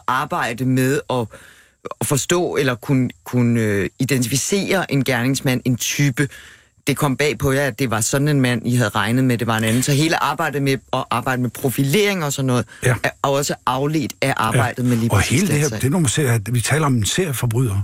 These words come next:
Speaker 2: Altså nogle af de andre overgreb, som det også fremgår af programmet, så det kan jeg roligt bekræfte her, kunne have gået rigtig, rigtig galt. Så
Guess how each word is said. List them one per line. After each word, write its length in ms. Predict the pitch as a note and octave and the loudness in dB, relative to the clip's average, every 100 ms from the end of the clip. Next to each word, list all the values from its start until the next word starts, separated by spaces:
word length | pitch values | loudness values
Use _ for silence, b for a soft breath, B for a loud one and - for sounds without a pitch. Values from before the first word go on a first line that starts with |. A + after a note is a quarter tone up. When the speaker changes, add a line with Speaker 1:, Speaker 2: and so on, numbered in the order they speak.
| - | -2
Speaker 2:
Altså 220 | A2 - | -2 2
nogle 280 | A2+ A2 E3 | 2 4 2
af 60 | D3 | 2
de 120 | B2 | 0
andre 220 | F#2 - | 0 0
overgreb, 440 | G2+ C3+ B2 A2+ G2 _ | 0 -2 0 -2 -4 _
som 200 | - A2+ | -2 0
det 60 | F#2+ | 2
også 140 | A#2+ | 0
fremgår 300 | - B2 A#2+ | 2 0 2
af 80 | G#2+ | -2
programmet, 420 | - G2+ A2 G2 | -2 -2 0 0
så 80 | - | 0
det 100 | G#2+ | 2
kan 80 | A2 | 2
jeg 80 | G2+ | 2
roligt 200 | A#2+ A#2 | 2 0
bekræfte 440 | G2 - G#2+ - | -2 0 -2 2
her, 140 | A2 G2+ B B - | 0 0 B B -2
kunne 160 | B2+ | 0
have 100 | F#2+ | 0
gået 340 | - G2 F#2+ F#2+ | 0 0 0 0
rigtig, 280 | G#2 - A#2+ | 0 2 0
rigtig 240 | B2+ C#3+ | 0 0
galt. 340 | D#3 B2 - B B B B - | 2 0 -2 B B B B -4
Så 220 | C3 | -2